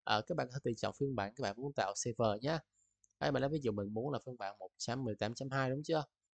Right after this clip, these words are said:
Thì thông thường nó hỗ trợ sẵn rồi. Bây giờ mình chỉ có, gọi là, tải về thôi. Thì các bạn sẽ không tải về phần này các bạn nha. Các bạn sẽ chọn cho mình là phần tải xuống qua máy chủ. Ấy, nếu các bạn muốn tải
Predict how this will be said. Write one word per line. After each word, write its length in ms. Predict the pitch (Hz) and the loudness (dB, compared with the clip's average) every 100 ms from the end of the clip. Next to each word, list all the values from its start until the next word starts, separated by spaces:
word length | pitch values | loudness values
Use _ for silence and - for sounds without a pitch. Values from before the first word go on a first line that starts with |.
| - | 2
Thì 100 | 127 | 2
thông 160 | 139 | 4
thường 140 | 123 120 | 4 6
nó 80 | 117 | 4
hỗ 120 | 113 | 4
trợ 140 | 104 | 4
sẵn 220 | - 98 117 | 4 0 0
rồi. 220 | 127 110 - _ _ | 4 4 2 _ _
Bây 80 | 139 | 2
giờ 140 | 127 | 4
mình 160 | 110 101 | 4 2
chỉ 80 | 110 | -4
có, 160 | 117 143 | -4 -2
gọi 120 | 117 | 2
là, 140 | 98 - - | 0 -2 -8
tải 180 | 120 | -4
về 160 | 120 101 127 | 2 2 6
thôi. 240 | 143 131 - _ - - - | 4 4 -4 _ -20 -8 0
Thì 80 | |
các 80 | 160 | 4
bạn 100 | 117 | 4
sẽ 100 | 113 | 4
không 180 | 147 143 | 0 2
tải 200 | 104 131 | 2 4
về 100 | 123 - | 0 -2
phần 100 | 113 | -10
này 120 | 104 | -10
các 100 | - | -2
bạn 200 | 135 95 - | 0 0 0
nha. 160 | 147 151 | 0 0
Các 400 | _ _ _ - | _ _ _ -2
bạn 120 | 127 | 0
sẽ 80 | 147 - | -2 2
chọn 200 | 107 107 | 0 0
cho 80 | 123 | -4
mình 140 | 107 | -2
là 120 | 104 101 | -2 0
phần 160 | 107 101 _ _ | 0 -2 _ _
tải 200 | 104 95 | 0 2
xuống 280 | - 139 135 | 0 0 2
qua 100 | 131 | 0
máy 160 | 135 - | 0 2
chủ. 380 | 98 104 - - _ _ _ _ - | 4 6 4 -2 _ _ _ _ 2
Ấy, 160 | 147 175 | 4 6
nếu 120 | 196 | 6
các 60 | |
bạn 240 | 165 110 127 | 6 4 2
muốn 140 | 160 | 0
tải 140 | 107 | 0